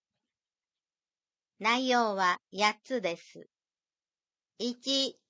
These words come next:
母子健康手帳交付。妊娠の届け出。毎週木曜日、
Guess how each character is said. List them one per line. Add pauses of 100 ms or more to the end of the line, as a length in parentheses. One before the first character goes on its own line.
(640)
母
子
健
康
手
帳
交
付。 (1080)
妊
娠
の
届
け
出。 (1120)
毎
週
木
曜
日、